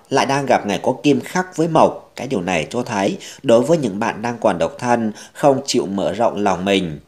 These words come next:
vì mãi giữ những cái nhìn khá tiêu cực về chuyện tình cảm, bạn thường cự tuyệt sự tiếp xúc đến từ những người khác giới, lo lắng rằng sau này mình sẽ phải chịu tổn thương nữa. Về tử vi tuổi Ất Mão, thuộc mệnh Thủy,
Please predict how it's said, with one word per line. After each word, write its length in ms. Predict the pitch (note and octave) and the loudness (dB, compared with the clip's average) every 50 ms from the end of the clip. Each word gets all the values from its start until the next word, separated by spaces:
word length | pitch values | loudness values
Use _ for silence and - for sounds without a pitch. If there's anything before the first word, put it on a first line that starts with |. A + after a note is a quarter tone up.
| _ - | _ -2
vì 120 | B2+ A2 | 0 0
mãi 260 | F#2+ G2 F2+ D2 F#2+ | 0 0 -2 -2 -4
giữ 120 | F#2+ G#2+ F2+ | -4 -4 -4
những 220 | F2 G2 F#2 E2 | -4 -4 -6 -6
cái 160 | - - A#2 | -6 -6 -4
nhìn 260 | C#3+ D3 C#3+ A2 E2+ | -2 0 0 0 0
khá 260 | - - G2 F#2 A#2+ D3+ | -2 -4 -4 -4 -4 -2
tiêu 260 | - - D#3+ C#3+ C#3 - | 0 2 2 2 4 2
cực 220 | A2 F#2 - - | -2 -2 -2 -2
về 100 | - F#2+ - | -4 -4 -4
chuyện 160 | - F2 - - - | -4 -6 -6 -4 -4
tình 180 | A2 F2+ E2 - | -4 -4 -4 -4
cảm, 400 | F#2 C2+ C#2+ F#2+ A#2 D3+ F3+ F3 - - - - - - - | -6 -4 -2 -2 -4 -4 -6 -10 -12 -14 -18 -18 -18 -6 0
bạn 180 | - B2+ A#2+ A#2+ - | 2 2 2 2 2
thường 200 | C3 A#2+ G2+ F2+ - | 2 0 0 0 0
cự 160 | - A2 - - | 0 0 0 2
tuyệt 140 | - A#2 G2 - | 2 0 2 2
sự 220 | - - - - - | 0 -4 -2 -2 0
tiếp 140 | A3 G#3 - | -2 -2 -2
xúc 260 | - - - G#3 G#3 - | -2 0 0 0 0 0
đến 180 | - B2+ C#3+ D#3 D3+ | -2 -2 0 0 0
từ 60 | C3+ | 0
những 280 | G2+ F2+ D#2+ D2 F#2+ | 0 0 -4 -6 -2
người 180 | A#2 A2+ F#2+ D#2 | 0 0 0 0
khác 300 | - - D#3+ F3+ F3 - | -2 -2 -4 -4 -4 -2
giới, 380 | - A#2 G#2+ G2+ B2 - G2+ - - - - - - | 0 2 4 6 6 4 2 -2 -8 -14 -18 -8 0
lo 200 | C3 C#3 C#3 C3+ | 4 6 8 8
lắng 240 | B2+ B2 A#2 C#3+ E3+ | 6 6 2 0 2
rằng 360 | D3+ D3+ C3 A2 F#2 E2+ D2+ C#2+ - - | 2 2 2 2 0 -4 -8 -10 -14 -10
sau 220 | - - B2 A#2+ | -6 -4 -2 -2
này 180 | A#2 A2+ F#2+ F2 | -2 -2 -2 -2
mình 200 | F2 E2+ D#2+ D2+ | -4 -4 -6 -6
sẽ 200 | - - D2 - | -6 -6 -6 -4
phải 160 | - F#2+ D2+ C#2+ - | -2 -2 -4 -4 -2
chịu 180 | - A#2+ - - - - _ | 0 0 0 0 -2 -6 _
tổn 200 | - C3+ A2 D2+ - - | 2 4 4 2 0 -4
thương 260 | - - C3+ B2 A#2+ A2+ | -8 -6 -4 -4 -2 -2
nữa. 400 | G#2+ E2 C#2+ G2+ C#3+ E3 E3 D3+ - _ _ _ _ _ _ _ _ _ _ _ _ _ _ _ _ _ _ _ | -2 -2 -2 0 -2 -2 -4 -6 -10 _ _ _ _ _ _ _ _ _ _ _ _ _ _ _ _ _ _ _
Về 140 | - C#3+ C#3 | 0 2 2
tử 220 | C3 - B2+ G#2+ G2 | 2 4 2 2 2
vi 220 | F#2+ A#2 D#3+ E3 | 2 2 0 0
tuổi 180 | D#3+ B2+ A2+ F#2+ | 2 2 2 4
Ất 260 | - F#3 F3+ - - | 4 4 2 2 0
Mão, 500 | C3+ C3 A2 D#2+ F#2+ C#3 F3 F#3 - - | 0 0 0 2 2 0 0 -2 -4 -6
thuộc 280 | - - A#2+ G#2 - G#2+ | -2 0 0 2 2 0
mệnh 200 | G#2+ F#2 - - | -4 -4 -4 -6
Thủy, 380 | - B2+ G#2 D2 G2 C3+ - | -6 -6 -4 -4 -4 -4 -6